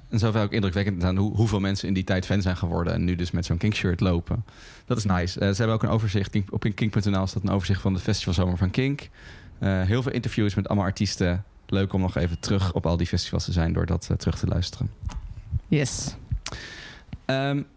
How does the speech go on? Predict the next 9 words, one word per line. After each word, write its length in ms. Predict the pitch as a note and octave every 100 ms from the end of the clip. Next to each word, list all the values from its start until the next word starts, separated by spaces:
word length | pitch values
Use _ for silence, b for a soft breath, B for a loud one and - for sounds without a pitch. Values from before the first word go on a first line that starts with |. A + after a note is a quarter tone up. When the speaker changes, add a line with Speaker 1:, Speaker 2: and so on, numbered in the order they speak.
| _ - _
Speaker 1:
concluderend, 760 | - A3 F#3+ A2 F2+ D#2+ - - - - - _ - -
eh, 100 | A#2
op 120 | B2 G2
dit, 260 | E2+ - -
voordat 280 | - B2+ A#2
we 80 | A2+
de 80 | G#2+
muziek 300 | G#2+ G2+ G2
induiken, 480 | F2 D#2+ D#2+ -